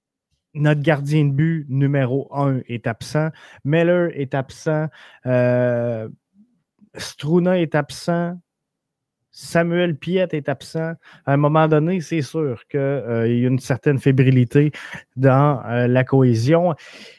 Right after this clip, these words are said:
Et c'est normal, c'est normal. Donc, stressez pas avec cette défaite-là. Je pense que, euh, l'objectif est de prendre neuf points dans les cinq prochains, euh, matchs pour le C F Montréal, question de rester bien positionné. Et, euh, on, on devrait être en mesure de, euh, le faire. C F Montréal, d'ailleurs, qui a annoncé aujourd'hui, hein,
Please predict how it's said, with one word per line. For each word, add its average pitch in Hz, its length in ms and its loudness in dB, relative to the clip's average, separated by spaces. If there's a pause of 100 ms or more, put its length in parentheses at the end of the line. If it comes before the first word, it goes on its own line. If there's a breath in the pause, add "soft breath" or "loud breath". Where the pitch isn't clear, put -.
(300 loud breath)
Et 117 60 -12
c'est 139 220 -2
normal, 107 500 -2
c'est 127 300 -4
normal. 123 580 0
Donc, 123 300 0
stressez - 440 -2
pas 147 240 0
avec 123 220 0
cette 117 220 -4
défaite-là. 123 480 -2
Je - 80 -8
pense 147 400 -6
que, 151 80 -4
euh, 127 360 -2
l'objectif 127 600 0
est 127 60 0
de - 40 -18
prendre 143 260 0
neuf 131 380 -4
points 151 240 2
dans 139 160 0
les 123 140 0
cinq 151 340 -2
prochains, 131 540 -2 (120)
euh, 104 140 -8
matchs 131 440 -6
pour 120 180 -4
le 113 80 -2
C 127 260 -2
F - 140 -10
Montréal, 120 520 -2
question 123 300 -8
de 117 60 -4
rester 120 260 -2
bien 127 240 2
positionné. 123 720 0 (720 loud breath)
Et, 123 160 -2
euh, 117 200 0
on, 131 300 2
on 139 160 6
devrait 135 340 6
être 131 100 0
en 113 120 4
mesure 120 460 4
de, 123 120 4
euh, 127 280 4
le 117 180 2
faire. 123 360 0
C 175 200 2
F 190 120 -8
Montréal, 156 360 4
d'ailleurs, 139 300 2
qui 139 80 -2
a - 20 0
annoncé 123 340 -2
aujourd'hui, 135 460 -4
hein, 147 80 -4